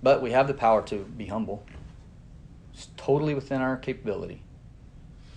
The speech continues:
And our foundation demands that of us, right? So if we build on that foundation, those characteristics start to show up in the building. Sacrifice becomes part of the building.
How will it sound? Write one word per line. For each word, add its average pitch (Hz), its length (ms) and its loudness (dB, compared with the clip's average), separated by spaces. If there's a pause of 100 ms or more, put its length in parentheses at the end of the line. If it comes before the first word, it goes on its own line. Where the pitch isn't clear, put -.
(320)
And 110 100 -2
our 110 100 2
foundation 113 520 2
demands 117 320 0
that - 160 0
of 90 140 -6
us, - 260 -12 (1080)
right? 101 180 -8 (400)
So 135 160 8
if - 100 4
we 131 60 8
build 156 260 10
on 147 80 10
that 147 180 6
foundation, 143 640 4 (560)
those 151 200 8
characteristics 156 640 6
start 143 180 8
to 147 60 -2
show 147 220 8
up 143 100 6
in 151 80 4
the 147 80 2
building. 143 420 2 (3250)
Sacrifice 165 800 6 (1500)
becomes 147 320 4
part 139 220 12
of 135 60 6
the 139 60 4
building. 135 360 4